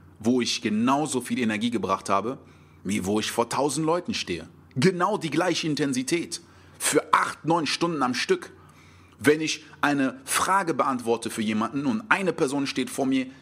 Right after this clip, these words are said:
dieselbe Intensität. Weil wie wir eine Sache machen, so machen wir alles. Wie wir eine Sache machen, so machen wir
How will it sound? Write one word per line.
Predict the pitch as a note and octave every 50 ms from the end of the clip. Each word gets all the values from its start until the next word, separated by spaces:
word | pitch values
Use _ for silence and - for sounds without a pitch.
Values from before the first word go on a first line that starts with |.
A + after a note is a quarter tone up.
| -
dieselbe | - - - - E3 D#3+ D#3+ D3 A#2+ C3+ C#3+ C#3+ - - - -
Intensität. | C3+ C3+ C3 C3 C3+ B2+ B2+ A2+ A2+ A2+ G#2+ - B2 A#2 G2+ - - - - - - -
Weil | A#2 A#2 A#2+ A#2 - - A#2
wie | A#2 C#3+ C#3 A#2
wir | A#2+ B2 A#2+ - - -
eine | D3 F#3 G3+ G3 G3 F3 D#3
Sache | B2+ C#3+ D#3 - - D#3+
machen, | D#3+ E3 D#3+ - F3+ F3+ G3 G#3+ - - - - - - - - - -
so | - - A2+ A2
machen | A2 A2+ A2 - A2+ G#2 G2 -
wir | F#2+ F#2 F#2 F2+ - - - - -
alles. | - G#2+ F#2+ D#2+ D2+ - - - - - - - - - - - - - - - - - - - - - - - - - - - - - - - -
Wie | - G2+ F#2+ E2+
wir | F#2+ F#2+ F#2+ - -
eine | - A#2 C#3 D3+ - E3+ D#3+ D3+
Sache | A#2+ - A#2+ B2+ - C3 B2+
machen, | B2+ A#2 A#2 A#2 - C3 B2+ B2+
so | A#2+ G#2 G2+ G2
machen | F#2+ G2+ G#2 - - G#2+ G2+ F2+
wir | - F2+ F#2+ F2+